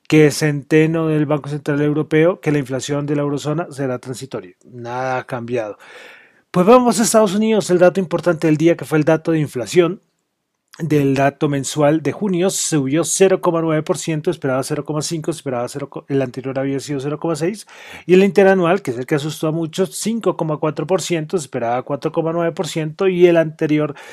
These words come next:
cinco por ciento. Pues aumentó y es un nivel alto, pero vuelven a haber distorsiones muy grandes. ¿En qué sectores?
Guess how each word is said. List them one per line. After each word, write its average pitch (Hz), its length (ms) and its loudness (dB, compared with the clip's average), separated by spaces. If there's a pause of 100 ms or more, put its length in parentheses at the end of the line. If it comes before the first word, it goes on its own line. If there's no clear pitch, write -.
(140)
cinco 180 720 0
por 151 180 0
ciento. 113 500 -8
Pues 165 220 6
aumentó 165 480 4
y 208 80 6
es 156 180 4
un 165 140 -4
nivel 160 300 2
alto, 151 360 0 (300)
pero 143 300 4
vuelven 170 440 6
a 151 40 0
haber 139 280 0
distorsiones 139 840 -6
muy 143 420 -4
grandes. 123 640 -6
¿En 147 400 -2
qué 175 220 4
sectores? 160 580 0